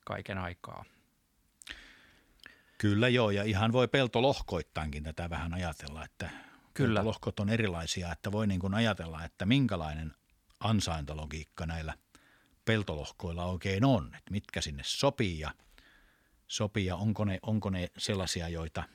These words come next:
Speaker 2: viljelijä mielellään viljelee, vai tekisikö mieli niitä,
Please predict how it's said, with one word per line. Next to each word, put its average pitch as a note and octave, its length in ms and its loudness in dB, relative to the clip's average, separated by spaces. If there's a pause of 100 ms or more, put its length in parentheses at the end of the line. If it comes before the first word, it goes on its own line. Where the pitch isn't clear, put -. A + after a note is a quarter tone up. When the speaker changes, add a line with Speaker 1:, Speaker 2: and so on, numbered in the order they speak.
(160)
Speaker 2:
viljelijä E2 420 -4
mielellään D#2 560 -6 (720)
viljelee, D#2 460 -2
vai E2 140 -4 (580)
tekisikö A2+ 460 2
mieli F#2 300 -2
niitä, E2+ 300 -6